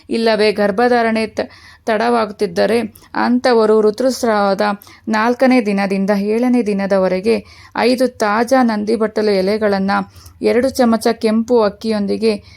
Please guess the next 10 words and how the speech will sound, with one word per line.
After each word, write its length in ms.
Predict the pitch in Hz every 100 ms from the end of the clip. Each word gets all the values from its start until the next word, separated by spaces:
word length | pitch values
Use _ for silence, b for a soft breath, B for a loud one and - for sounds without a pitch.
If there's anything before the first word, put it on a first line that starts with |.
| B -
ನುಣ್ಣಗೆ 500 | 226 226 240 247 254
ಅರೆತಾ 560 | 247 208 202 202 208 202
ಇರ್ಬೇಕು. 320 | 185 185 190
ನುಣ್ಣಗೆ 380 | 208 226 254 233
ಅರೆದು 460 | 214 190 202 185 240 214 B B B -
ತುಪ್ಪ 260 | 269 247 285
ಮತ್ತು 320 | 277 247 - 240
ಜೇನುತುಪ್ಪದೊಂದಿಗೆ 1040 | 220 226 240 233 214 226 208 208 196 202
ಬೆರೆಸಿ 460 | 190 202 214 240 254
ಸೇವಿಸಬೇಕು. 800 | 226 202 190 202 180 185 180